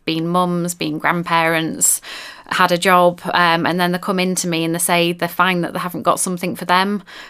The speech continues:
And so it's them experiencing upholstery and seeing whether it's actually an activity that they'd like to take on to do more with.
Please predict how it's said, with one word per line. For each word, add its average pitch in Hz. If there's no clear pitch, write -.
And 180
so 180
it's -
them 180
experiencing 165
upholstery 170
and 170
seeing 170
whether 165
it's -
actually 175
an 170
activity 175
that 170
they'd 175
like 165
to -
take 175
on 170
to -
do 175
more 170
with. 196